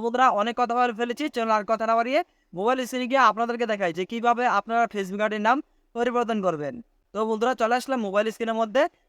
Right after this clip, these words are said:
মোবাইল স্ক্রিনের মধ্যে আসার পর আপনারা প্রথমে আপনাদের মোবাইল থেকে Facebook অ্যাপ্লিকেশনটি ওপেন করবেন। ওপেন করার পর এখানে যে দেখতে পাচ্ছেন থ্রি ডট মেনু, এই যে দেখতে পাচ্ছেন, এটার মধ্যে একটি টাচ করবেন। টাচ করার পর এখান থেকে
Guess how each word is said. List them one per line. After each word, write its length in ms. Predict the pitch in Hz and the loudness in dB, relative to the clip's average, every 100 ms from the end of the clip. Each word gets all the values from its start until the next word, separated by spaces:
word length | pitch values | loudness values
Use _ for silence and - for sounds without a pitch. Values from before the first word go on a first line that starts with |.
| - | -4
মোবাইল 200 | 190 233 240 | 0 2 0
স্ক্রিনের 220 | 247 233 | -4 -2
মধ্যে 140 | 240 247 | 0 0
আসার 200 | 240 247 220 | 0 -2 -2
পর 120 | 196 156 160 | -2 0 -2
আপনারা 240 | 175 233 247 | 0 0 0
প্রথমে 300 | 233 220 233 233 | -2 -2 0 0
আপনাদের 260 | 220 226 233 202 | 2 -2 -2 -4
মোবাইল 220 | 180 214 208 | -4 -4 -4
থেকে 180 | 226 262 302 _ _ - | 0 0 0 _ _ -4
Facebook 360 | 190 190 247 226 | -2 0 0 0
অ্যাপ্লিকেশনটি 540 | 208 247 254 254 254 240 | 0 0 0 0 2 2
ওপেন 200 | 190 180 165 | 2 0 0
করবেন। 260 | 151 139 127 _ _ - | -2 -4 -8 _ _ -6
ওপেন 180 | 214 240 233 | -2 -2 0
করার 200 | 240 240 | 0 0
পর 80 | 262 254 | 2 0
এখানে 160 | 220 208 | -2 -6
যে 40 | 220 | -2
দেখতে 160 | 233 233 | 0 0
পাচ্ছেন 260 | 220 - 277 285 | -4 0 -2 -2
থ্রি 120 | - 190 202 | -6 -4 -2
ডট 120 | 214 220 | -4 -2
মেনু, 160 | 247 330 - _ - | 0 -2 -4 _ -10
এই 40 | 190 | -8
যে 60 | 233 | -2
দেখতে 180 | 240 233 226 | 0 2 0
পাচ্ছেন, 280 | 233 277 330 - | 2 2 0 0
এটার 160 | 196 202 | -2 -2
মধ্যে 140 | 208 226 | -2 -4
একটি 120 | 233 | -2
টাচ 140 | 240 190 185 | -2 -2 -4
করবেন। 240 | 156 139 127 _ _ - | -4 -8 -10 _ _ -2
টাচ 160 | 220 - | -2 0
করার 200 | 247 247 240 | 0 2 2
পর 80 | 302 233 | 2 2
এখান 140 | 208 | 0
থেকে 120 | 202 | -2